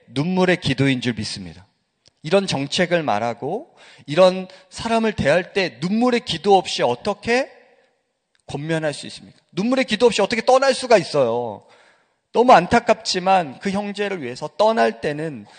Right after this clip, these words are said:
눈물의 기도가 필요하죠. 그렇기 때문에 우리에게는 기도가 더 많이 필요한 줄 믿습니다. 한 형제를 복음으로 돌아오게 하기 위해선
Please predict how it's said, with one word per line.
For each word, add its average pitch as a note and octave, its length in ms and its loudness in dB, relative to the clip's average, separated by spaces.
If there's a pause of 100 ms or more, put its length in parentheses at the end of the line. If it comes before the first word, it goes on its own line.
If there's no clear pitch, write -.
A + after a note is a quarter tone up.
(200)
눈물의 D3 360 -6
기도가 A2+ 640 -8
필요하죠. - 520 -12 (1200)
그렇기 G3 260 -2
때문에 F#3 300 0
우리에게는 D#3+ 520 -2
기도가 D3+ 480 0
더 - 200 -2
많이 D#3 420 0 (240)
필요한 E3 320 2
줄 C3+ 140 -4
믿습니다. G#2 600 -8 (320)
한 E3+ 200 -8
형제를 D#3 580 0
복음으로 D3+ 460 -2
돌아오게 C#3+ 440 0
하기 D3+ 300 -4
위해선 A2+ 520 -8